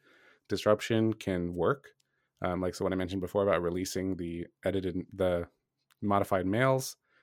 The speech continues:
because they only usually mate once, they'll have a big impact, um, on the female population.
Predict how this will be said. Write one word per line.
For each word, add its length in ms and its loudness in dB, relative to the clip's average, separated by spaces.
because 260 2
they 180 6
only 180 2
usually 220 0
mate 200 -4
once, 500 -4
they'll 120 -2
have 140 -4
a 80 -4
big 180 -4
impact, 640 -6
um, 200 -2
on 160 -2
the 80 -4
female 280 -4
population. 640 -4